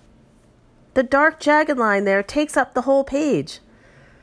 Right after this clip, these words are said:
Some put the marks in neat rows, others are messy. This one's really interesting over here. They're all different.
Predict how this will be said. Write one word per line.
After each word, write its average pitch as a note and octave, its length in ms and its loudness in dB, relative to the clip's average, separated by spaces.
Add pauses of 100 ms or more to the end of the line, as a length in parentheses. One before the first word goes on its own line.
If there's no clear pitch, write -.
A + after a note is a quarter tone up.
(420)
Some D4 280 0
put C4+ 180 -4
the G3+ 60 -2
marks F3+ 380 -2
in F3 180 -2
neat A3 220 -4
rows, C#3 360 -2 (120)
others G#3+ 340 -2
are D#3+ 80 -4
messy. D#3+ 560 -6 (1800)
This D4 240 0
one's D3+ 300 -2
really F3 540 0
interesting E3 580 -4
over C3+ 220 -4
here. C3+ 460 -6 (2000)
They're C#4 240 0
all B3+ 240 -2
different. C4+ 580 -4